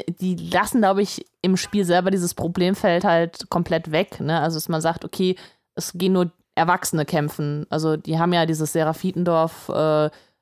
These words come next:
oder diese Insel, diese Ska-Insel, äh, wo dann, ähm, Kinder auch sind. Äh, aber auf quasi in Seattle selber sind ja dann halt nur die Erwachsenen. Also, deswegen glaube ich, äh, also, d-, keine Ahnung,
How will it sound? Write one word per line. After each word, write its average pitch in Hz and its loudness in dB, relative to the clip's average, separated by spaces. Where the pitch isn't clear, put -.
oder 160 2
diese 151 -2
Insel, 180 2
diese 151 -2
Ska-Insel, 170 2
äh, 156 2
wo 160 -2
dann, 151 0
ähm, 147 -2
Kinder 202 4
auch 143 0
sind. 180 0
Äh, 151 0
aber 156 2
auf - -10
quasi 170 2
in 175 0
Seattle 170 0
selber 175 2
sind 165 -4
ja 151 0
dann 151 -2
halt 175 0
nur 160 2
die 165 2
Erwachsenen. 151 -2
Also, 147 -2
deswegen 156 -2
glaube 170 2
ich, - -6
äh, 156 0
also, 190 2
d-, 185 -4
keine 196 0
Ahnung, 185 0